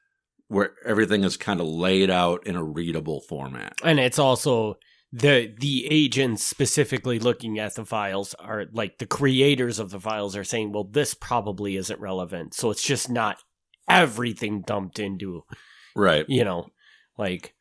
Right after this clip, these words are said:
Speaker 2: if there's some very specific Wisconsin things, they'll probably just exclude all that from this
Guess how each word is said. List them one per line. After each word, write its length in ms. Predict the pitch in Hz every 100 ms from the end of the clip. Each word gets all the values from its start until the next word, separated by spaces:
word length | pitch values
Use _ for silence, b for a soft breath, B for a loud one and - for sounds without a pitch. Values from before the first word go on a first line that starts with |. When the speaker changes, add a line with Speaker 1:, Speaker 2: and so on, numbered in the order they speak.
| _ _
Speaker 2:
if 100 | 117
there's 200 | - 139
some 160 | 156 123
very 340 | 104 139 131
specific 560 | 120 - - 135 127 101
Wisconsin 640 | 107 110 - 113 101 110 95
things, 280 | 98 92
they'll 100 | 110
probably 320 | 95 113 104 101
just 240 | 107 -
exclude 500 | - - - 131 110
all 200 | 104 95
that 200 | 95 95
from 200 | - 95
this 400 | 92 - -